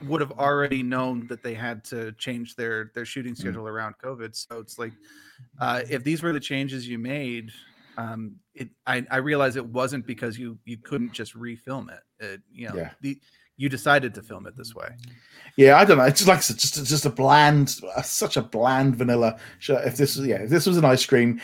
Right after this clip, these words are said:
Speaker 2: it would be cheap vanilla. That's basically, yeah. There's
Speaker 1: Yeah,
Speaker 2: just nothing
Speaker 1: it,
Speaker 2: to it.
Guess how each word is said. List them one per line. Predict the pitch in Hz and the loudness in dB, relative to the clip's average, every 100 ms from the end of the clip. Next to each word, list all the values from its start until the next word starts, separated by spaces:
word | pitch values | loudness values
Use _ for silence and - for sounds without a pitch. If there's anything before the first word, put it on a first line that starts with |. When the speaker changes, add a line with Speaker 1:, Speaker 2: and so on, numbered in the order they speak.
| - - | -2 4
Speaker 2:
it | 139 | 4
would | 123 | 4
be | 123 117 | 0 0
cheap | - 151 156 | 0 0 0
vanilla. | 117 107 90 - - | -2 -2 -4 -6 -4
That's | 101 - | -4 0
basically, | 131 - 127 117 110 101 - - _ _ | 0 0 -2 -2 -2 -4 -14 -20 _ _
yeah. | 120 - - - - | -4 -4 -6 -6 0
There's | 127 | 2
Speaker 1:
Yeah, | 147 | 2
Speaker 2:
just | 131 | 2
nothing | 131 147 | 2 2
Speaker 1:
it, | 147 | -2
Speaker 2:
to | |
it. | 98 | -4